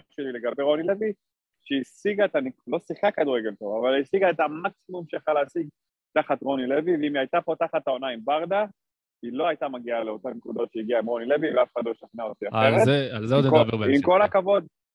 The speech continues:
Speaker 1: עם כל הכבוד לגביע שהוא לקח, שגביע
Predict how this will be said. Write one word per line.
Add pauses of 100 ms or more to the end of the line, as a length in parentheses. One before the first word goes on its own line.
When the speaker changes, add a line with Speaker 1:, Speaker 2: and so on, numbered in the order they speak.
(160)
Speaker 1:
עם
כל
הכבוד
לגביע
שהוא
לקח, (640)
שגביע